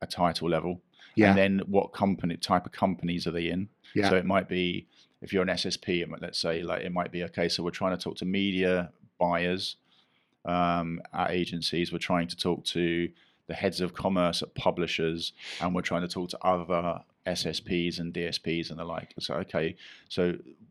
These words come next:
Speaker 1: what do you want to tell them? You know, what are the topics that you want to
Speaker 2: Got it.
Speaker 1: talk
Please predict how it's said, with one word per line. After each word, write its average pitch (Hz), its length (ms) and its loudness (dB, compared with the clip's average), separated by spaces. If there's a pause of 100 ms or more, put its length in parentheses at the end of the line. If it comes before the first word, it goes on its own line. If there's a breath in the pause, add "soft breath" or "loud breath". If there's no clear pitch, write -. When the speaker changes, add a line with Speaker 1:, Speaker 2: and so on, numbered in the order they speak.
(680)
Speaker 1:
what 104 220 0
do 104 80 -2
you 101 120 2
want 92 220 0
to - 80 -8
tell 87 300 2
them? 80 300 -6
You 76 100 -4
know, 85 120 2
what 98 220 4
are 98 60 6
the 98 100 2
topics - 680 -4
that 71 120 -6
you 87 120 0
want 87 200 0
to 110 60 4
Speaker 2:
Got 92 80 2
it. 92 40 0
Speaker 1:
talk 90 400 2